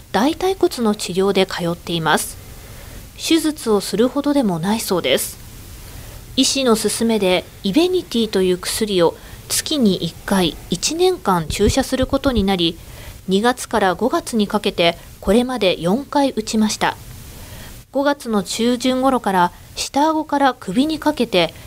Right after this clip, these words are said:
突き上げるような肩こりの強い痛みでのぼせるようになり、そのうち歯茎が腫れてきて、歯科でX線検査をしました。その結果、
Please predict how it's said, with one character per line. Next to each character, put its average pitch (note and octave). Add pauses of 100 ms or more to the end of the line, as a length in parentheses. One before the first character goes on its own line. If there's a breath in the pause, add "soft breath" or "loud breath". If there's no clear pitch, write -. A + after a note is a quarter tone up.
(200 loud breath)
突 -
き E4
上 F4+
げ F#4
る F4
よ A#3+
う G3+
な E3+
肩 -
こ D4+
り B3
の G3
強 B3
い C4
痛 G#3+
み G#3
で F#3 (220 loud breath)
の F3+
ぼ A#3
せ D4
る B3+
よ G3+
う F#3+
に F3+
な F3
り、 D#3 (440 loud breath)
そ -
の A3
う A#3+
ち A#3+
歯 A3+
茎 C4+
が F#3
腫 -
れ F3+
て G#3+
き -
て、 E3 (440 loud breath)
歯 -
科 B3+
で G3
X -
線 E4
検 E4
査 G#3+
を F#3+
し -
ま F3+
し -
た。 D#3 (1120 loud breath)
そ -
の E4+
結 E4
果、 C4